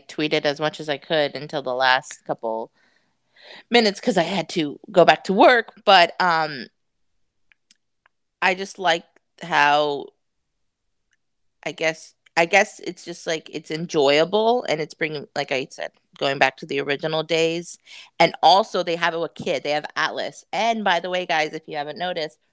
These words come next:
Ray Ray changed her photo to Ozan and Atlas.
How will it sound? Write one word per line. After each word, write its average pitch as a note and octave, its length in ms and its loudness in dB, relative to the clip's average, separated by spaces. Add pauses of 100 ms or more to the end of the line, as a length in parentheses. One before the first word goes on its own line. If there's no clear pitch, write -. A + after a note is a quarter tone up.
(140)
Ray E3+ 160 -2
Ray B3 160 -2
changed A#3 280 -10
her G#3+ 100 -10
photo G#3 400 2
to - 260 -6
Ozan F3+ 440 0
and F3 240 0
Atlas. D3+ 680 -4